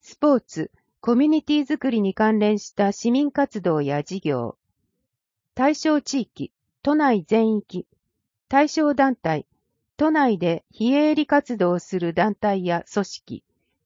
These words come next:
法人格は不問。助成額、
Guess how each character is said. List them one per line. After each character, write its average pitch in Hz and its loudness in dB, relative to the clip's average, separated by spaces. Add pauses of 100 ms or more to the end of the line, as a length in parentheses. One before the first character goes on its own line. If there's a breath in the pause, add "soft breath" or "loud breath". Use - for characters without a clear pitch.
(120)
法 285 0
人 269 -2
格 160 -4
は 143 -2
不 160 -6
問。 156 -4 (1120)
助 233 2
成 320 0
額、 190 -2